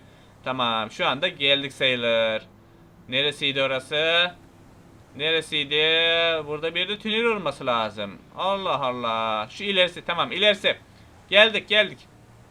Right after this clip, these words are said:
Evet, tünelin girişine geldim arkadaşlar. Tünelin girişini kapatmışlar bak yine. Ben şimdi bu tünelin girişinden şöyle şunu da kırmaz mıyım? Tamam. Onu hallettik. Goriller gelin bakalım. Gelin bakalım.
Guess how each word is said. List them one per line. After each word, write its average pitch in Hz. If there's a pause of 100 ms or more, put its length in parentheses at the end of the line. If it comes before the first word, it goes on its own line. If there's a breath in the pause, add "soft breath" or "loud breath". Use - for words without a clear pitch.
(1400)
Evet, 107
tünelin 127
girişine 143
geldim 151
arkadaşlar. 135
Tünelin 170
girişini 170
kapatmışlar 180
bak 139
yine. 117 (560 soft breath)
Ben 151
şimdi 160
bu 151
tünelin 156
girişinden 156
şöyle 160
şunu 170
da 160
kırmaz 208
mıyım? 226 (400)
Tamam. 143 (680)
Onu 170
hallettik. 202 (300)
Goriller 240
gelin 247
bakalım. 226 (380)
Gelin 226
bakalım. 190